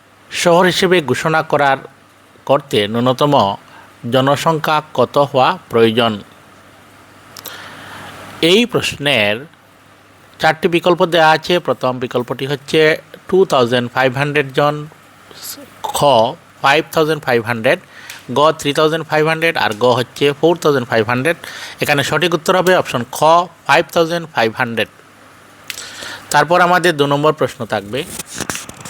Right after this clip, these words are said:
আমেরিকা যুক্তরাষ্ট্রের কোনো জায়গাকে শহর হিসেবে ঘোষণা করতে ন্যূনতম কতজন জনসংখ্যার প্রয়োজন? সেটার চারটি অপশন আছে,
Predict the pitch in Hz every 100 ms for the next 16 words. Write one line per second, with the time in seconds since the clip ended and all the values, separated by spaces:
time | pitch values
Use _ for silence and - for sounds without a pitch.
0 | - - - - - - - - - -
1 | - 156 185 196 214 214 151 - 131 131
2 | - 160 147 - 123 120 110 113 117 147
3 | 139 113 104 - 135 147 131 - 147 151
4 | 156 - - - - - - - 143 151
5 | 185 175 175 180 - - 143 - 120 120
6 | 127 127 139 127 143 160 165 180 170 170
7 | - - - - - - 127 131 143 175
8 | 156 147 156 147 113 117 123 123 98 -
9 | _ _ _ - - - - - - -
10 | 147 123 123 113 - - - - _ _
11 | _ _ - 151 185 180 - 180 175 190
12 | 180